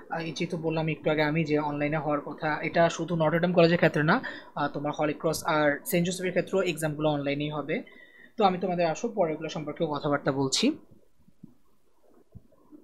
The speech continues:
এখন আমরা আসি Holy Cross কলেজের ব্যাপারে। Holy Cross কলেজের ক্ষেত্রেও আমাদের এ-, একই ওয়েবসাইটে, মানে, এম, এম Campus admission অনলাইনে, এখানে শুধু আমাদের এইচসিসিবিটি হবে।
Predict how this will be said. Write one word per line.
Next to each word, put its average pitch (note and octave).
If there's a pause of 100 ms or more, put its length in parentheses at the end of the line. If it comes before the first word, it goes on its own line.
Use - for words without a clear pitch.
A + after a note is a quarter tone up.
(600)
এখন -
আমরা A#3+
আসি A#3
Holy E3
Cross E3+
কলেজের D3+
ব্যাপারে। D3+ (720)
Holy A3
Cross C4
কলেজের A#3+
ক্ষেত্রেও A3+
আমাদের F3+
এ-, D#3+
একই D#3+
ওয়েবসাইটে, E3
মানে, D3+
এম, C#3+ (200)
এম D3
Campus D3+
admission D#3
অনলাইনে, D3
এখানে E3+
শুধু D#3
আমাদের C#3+
এইচসিসিবিটি C#3+
হবে। C#3+